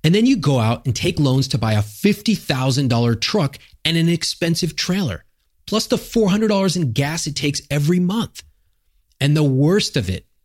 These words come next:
is you bought these things based on the monthly payment. Guys, you have to stop doing this shit. This is how unsophisticated people act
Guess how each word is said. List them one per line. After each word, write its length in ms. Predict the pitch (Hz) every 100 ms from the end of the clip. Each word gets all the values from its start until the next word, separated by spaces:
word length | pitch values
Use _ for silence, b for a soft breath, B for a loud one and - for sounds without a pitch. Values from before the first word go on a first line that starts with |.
| _ _ _ _ _
is 200 | - 107
you 100 | 110
bought 320 | 101 107 117 127
these 200 | 123 -
things 340 | 104 98 95
based 480 | - 101 98 98 -
on 160 | 104 92
the 80 | 87
monthly 520 | 90 90 101 107 107
payment. 420 | - 90 82 73 _ _ _ _ _ b b b b _ _ -
Guys, 240 | 123 98
you 80 | 120
have 140 | 156
to 80 | 156
stop 360 | - 123 113 -
doing 260 | 101 95
this 120 | 85
shit. 400 | - - 78 - _ _ _ -
This 200 | 147 180
is 120 | 143
how 240 | 156 143 -
unsophisticated 920 | 131 - 131 - 117 113 123 110 104
people 380 | 107 104 95 -
act 320 | 107 98 -